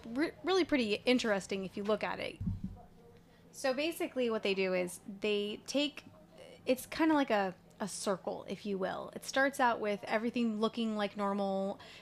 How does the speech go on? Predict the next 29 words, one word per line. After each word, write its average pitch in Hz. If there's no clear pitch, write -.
and 208
then, 202
you 202
know, 190
the, 208
the 226
hero 220
goes 202
through 202
all 190
these 196
different 190
things, 185
and 214
then 196
there's 208
a 208
new 208
normal. 185
And 214
when 220
I 247
was 269
learning 214
it 196
in 196
school, 185
they 190
basically 185